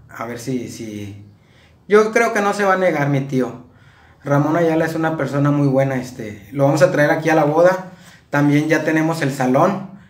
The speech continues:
Ya hablé con la maestra de la escuela, con la directora, y me dijo, "No, sí te presto un salón, Chaparro, el salón B. Este, nomás que sea en domingo, porque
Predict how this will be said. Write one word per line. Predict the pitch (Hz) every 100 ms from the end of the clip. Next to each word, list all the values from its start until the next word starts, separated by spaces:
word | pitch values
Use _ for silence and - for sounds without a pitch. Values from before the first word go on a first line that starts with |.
| _
Ya | 143
hablé | 143 151 151
con | 160
la | 147
maestra | 143 143 151 156
de | 147
la | 131
escuela, | 123 151 160 190
con | 156 143 131
la | 135
directora, | 127 131 160 175 196 190 - - - _
y | 151
me |
dijo, | 156 151 156
"No, | 185 220
sí | 220 220
te | 226 220
presto | 214 214
un | 220 214
salón, | 202 190 202
Chaparro, | 226 220 208 175
el | 156
salón | 151 160 190 175
B. | 190 - - - - -
Este, | - 147 - 147
nomás | 147 156 170
que | 185
sea | 196 190
en | 196
domingo, | 185 160 151 139 135
porque | 131 131 135 131